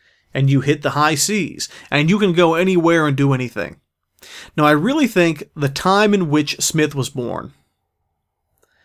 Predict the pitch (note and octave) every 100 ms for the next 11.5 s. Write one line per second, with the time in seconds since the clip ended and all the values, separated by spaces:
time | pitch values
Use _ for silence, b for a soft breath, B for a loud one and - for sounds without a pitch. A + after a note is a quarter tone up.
0 | b b b D#3 D#3+ D3+ D3 G3+ - -
1 | F#3+ D3 D3+ - D#3 B2 G#2+ B2+ B2+ C#3+
2 | D3 - _ - C3 - - - B2+ A#2
3 | B2 B2+ B2+ C3 A#2 A#2 A#2 - - _
4 | _ _ B B B B B D3+ C#3 G#3+
5 | A3+ G#3 F#3 E3 D#3 F3+ G#3+ G#3 E3 D#3
6 | D3+ D3+ C#3+ C#3 D3+ D3 C#3 - C#3+ C#3+
7 | C#3+ C#3+ C3+ B2+ b b b - D#3 E3+
8 | D3 D3 C3 C3 A#2 A#2 A2+ E2 - -
9 | _ _ _ _ _ B B D#3+ E3+ F3+
10 | E3+ - G#3 G#3 - E3+ D#3 F#3 E3+ D3
11 | C#3+ C#3 - - -